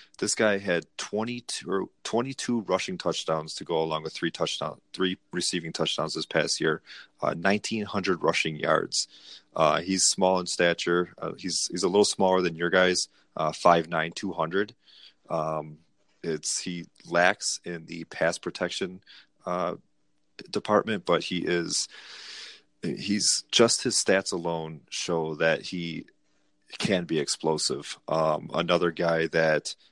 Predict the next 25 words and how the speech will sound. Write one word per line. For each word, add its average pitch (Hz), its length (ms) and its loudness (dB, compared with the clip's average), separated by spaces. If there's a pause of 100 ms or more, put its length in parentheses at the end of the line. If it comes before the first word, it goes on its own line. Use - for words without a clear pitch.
(140)
I - 60 -6
think 85 280 -4
he 87 140 -4
could 85 140 -2
learn 82 220 0
under 82 240 0
Shady, 82 600 0 (240)
um, 80 360 2
kinda, 80 460 0 (340)
kinda 90 180 0
spell 82 280 2
Shady, 85 540 2
not 90 240 0
come 101 200 -2
in 98 80 -2
and 90 120 -6
be 92 100 -2
a 90 80 2
third 85 260 0
down 82 220 2
back 82 260 2
because 82 320 -8
of - 120 -12
his 90 180 0
size, 101 440 2